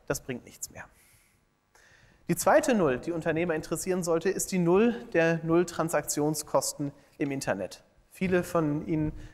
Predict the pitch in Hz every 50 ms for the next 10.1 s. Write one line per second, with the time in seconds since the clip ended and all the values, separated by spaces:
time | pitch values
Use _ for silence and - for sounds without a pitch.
0 | - - - 175 156 147 156 143 135 139 139 135 - 156 135 139 139 - - 143
1 | 135 139 131 - - - _ _ _ _ - - 143 139 147 143 151 208 240 233
2 | - - 208 196 175 175 175 185 180 180 185 175 165 160 - 170 156 156 143 147
3 | 151 143 143 143 147 151 160 170 175 170 160 156 139 143 143 151 147 139 131 135
4 | - - - - 160 - 165 156 147 147 - - - - _ - 147 147 - -
5 | 143 156 156 175 208 - 180 160 147 - - - - 151 156 160 147 143 143 -
6 | - - - - - - - - 147 139 139 139 135 156 185 - - - - 160
7 | 151 - - - - _ _ _ _ - - 151 151 139 147 147 147 170 214 233
8 | 226 214 - - 156 151 - - 143 139 - - - 165 170 196 220 208 - -
9 | 190 185 175 175 160 170 180 175 - - 170 165 - 175 180 175 - - 175 160
10 | 165 156